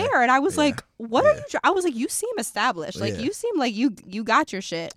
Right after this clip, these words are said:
Speaker 2: Well, he's a, he's a rock, well, not even rock. He's a heavy metal asshole.
Speaker 1: Well, that
Speaker 2: I don't even
Speaker 1: makes
Speaker 2: remember his
Speaker 1: sense.
Speaker 2: name, but he's a heavy
Speaker 1: But
Speaker 2: metal asshole. We
Speaker 1: I
Speaker 2: almost
Speaker 1: was,
Speaker 2: fought him.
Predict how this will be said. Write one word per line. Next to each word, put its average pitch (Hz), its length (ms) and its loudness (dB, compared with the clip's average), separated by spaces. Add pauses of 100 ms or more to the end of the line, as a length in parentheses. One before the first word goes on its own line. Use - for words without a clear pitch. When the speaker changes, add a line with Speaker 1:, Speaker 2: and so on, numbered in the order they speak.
Speaker 2:
Well, 156 160 0
he's 180 260 -4
a, 160 240 0
he's 185 280 -4
a 113 300 0 (200)
rock, - 560 -6
well, 107 180 -6
not 113 180 -4
even 98 280 -6
rock. - 260 -10
He's 123 240 -8
a 90 80 -8
heavy 143 540 -4
metal 107 520 0 (1300)
asshole. 98 640 -8 (720)
Speaker 1:
Well, 269 260 -2 (180)
that 226 120 -2
Speaker 2:
I 139 40 6
don't 170 100 6
even 165 100 4
Speaker 1:
makes 127 100 0
Speaker 2:
remember 113 180 2
his 104 80 -2
Speaker 1:
sense. 107 160 -2
Speaker 2:
name, 95 160 -6
but 101 100 -4
he's 131 160 2
a 123 40 2
heavy 113 100 4
Speaker 1:
But 254 240 8
Speaker 2:
metal 113 200 2
asshole. 101 340 -4
We 202 60 2
Speaker 1:
I 220 80 8
Speaker 2:
almost 285 240 6
Speaker 1:
was, 269 60 -2
Speaker 2:
fought - 220 2
him. 104 200 -8